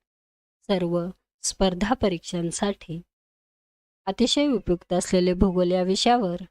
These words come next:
महत्त्वाची प्रश्न उत्तरे आज आपण पाहणार आहोत.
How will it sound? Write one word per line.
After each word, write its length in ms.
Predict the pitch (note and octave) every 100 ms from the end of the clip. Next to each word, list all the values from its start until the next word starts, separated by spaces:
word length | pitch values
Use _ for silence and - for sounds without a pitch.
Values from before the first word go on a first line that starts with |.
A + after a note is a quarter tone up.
| _ _ _ _ _
महत्त्वाची 560 | G3+ A3+ C4 A#3+ G3+ F3
प्रश्न 440 | - F3+ - F3+
उत्तरे 520 | F3 F3+ - A3+ E3 F3 _ _ _ _
आज 200 | F3+ F3+
आपण 280 | F3 - A#3
पाहणार 580 | - A3+ G3+ F#3 F3 E3+
आहोत. 280 | F3 E3+